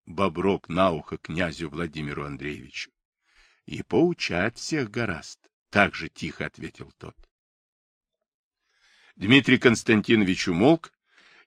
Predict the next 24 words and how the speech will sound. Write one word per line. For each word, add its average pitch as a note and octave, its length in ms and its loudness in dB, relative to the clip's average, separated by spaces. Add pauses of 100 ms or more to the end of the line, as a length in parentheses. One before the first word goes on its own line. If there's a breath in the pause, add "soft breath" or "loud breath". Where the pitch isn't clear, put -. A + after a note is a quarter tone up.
и G2+ 160 0
несколько C3 600 6
ослабил C3 1000 4
воротник F2+ 600 -4
рубашки. D2 640 -8
Как - 260 -2
видно, A#2+ 500 4
он F2+ 220 -2
был G2 200 0
ему F2 260 -6
тесноват. - 580 -10 (1200)
А A#2+ 160 4
теперь G3+ 440 4
я F#3 380 6 (160)
о A#2+ 120 8
другом C3 500 4
речь D2+ 280 -6
поведу. D2 460 -12 (1080)
Тут G3+ 340 8
вот G3+ 540 4 (220)
иные C3 500 6
князья, G#2 840 4 (240)
горячие F2+ 680 -2
головы, D2+ 500 -2